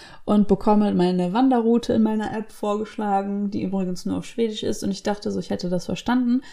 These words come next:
Anscheinend kann ich mir Schwedisch aber gar nicht so gut herleiten, wie ich dachte. Jedenfalls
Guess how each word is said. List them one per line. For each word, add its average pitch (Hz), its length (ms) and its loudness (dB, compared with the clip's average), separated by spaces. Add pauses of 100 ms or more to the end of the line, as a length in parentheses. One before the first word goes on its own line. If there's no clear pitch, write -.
(180)
Anscheinend 262 560 4
kann 226 180 4
ich 214 100 2
mir 202 100 4
Schwedisch 196 340 2
aber 185 180 2
gar 175 160 2
nicht 165 100 0
so 190 120 0
gut 175 180 0
herleiten, 87 460 -2
wie 95 40 0
ich - 120 -4
dachte. - 380 -4 (400)
Jedenfalls 226 760 4